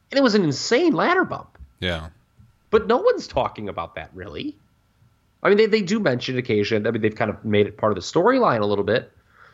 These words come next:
Speaker 1: on Raw, but, you know, overall, it's not like people are like,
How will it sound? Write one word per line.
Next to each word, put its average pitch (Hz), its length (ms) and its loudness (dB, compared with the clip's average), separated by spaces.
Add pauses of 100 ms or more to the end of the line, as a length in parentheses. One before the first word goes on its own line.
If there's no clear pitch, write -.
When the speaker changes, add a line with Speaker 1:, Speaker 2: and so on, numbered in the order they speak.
(160)
Speaker 1:
on 113 240 -2
Raw, 190 520 4
but, 175 280 -4
you 170 100 2
know, 160 160 2
overall, 214 640 2
it's 143 180 -4
not 175 200 0
like 160 180 -4
people 151 380 -2
are 127 60 2
like, 113 240 -2